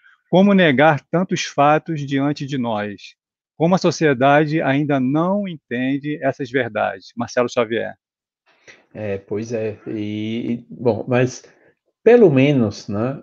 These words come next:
Speaker 2: a, a mais da metade da população europeia já é espiritualista, né, que é o primeiro passo, né?
Speaker 1: Sim, sim.
Speaker 2: No Brasil e nas Américas em gera-, nas Américas em geral, em setenta e cinco, e no Brasil provavelmente mais ainda, né?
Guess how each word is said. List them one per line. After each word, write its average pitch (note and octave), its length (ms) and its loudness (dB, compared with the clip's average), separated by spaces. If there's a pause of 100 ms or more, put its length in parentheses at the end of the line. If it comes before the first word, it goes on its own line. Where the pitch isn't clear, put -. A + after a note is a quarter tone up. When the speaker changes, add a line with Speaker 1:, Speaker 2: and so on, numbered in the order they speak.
(100)
Speaker 2:
a, A2 1080 -6 (240)
a A#2 100 0 (240)
mais D3+ 300 4
da F3 140 6
metade A2+ 520 2
da A2 140 2
população A2 760 -4
europeia A#2 600 0
já A#2+ 260 4
é A#2+ 120 6
espiritualista, A#2+ 920 -4 (340)
né, G#2 220 -10
que - 120 -6
é G#2+ 40 0
o A2 60 -2
primeiro A#2+ 540 0
passo, G#2+ 480 -4 (200)
né? G#2 460 -10
Speaker 1:
Sim, - 140 -18
sim. - 100 -12
Speaker 2:
No C3 180 0
Brasil C3+ 720 2
e A#2+ 40 -2
nas A#2 200 -4
Américas B2 640 0
em A2+ 80 -8
gera-, G#2+ 400 -10
nas A#2+ 240 -4
Américas C#3 500 -2
em B2 80 -4
geral, A2+ 360 0
em C3 40 -2
setenta A#2 460 -4
e G#2 60 -10
cinco, D3 420 -4
e - 20 0
no B2+ 120 -2
Brasil C3+ 380 2
provavelmente C3+ 640 -2
mais B2+ 280 -2
ainda, G#2+ 480 -8
né? G#2 160 -14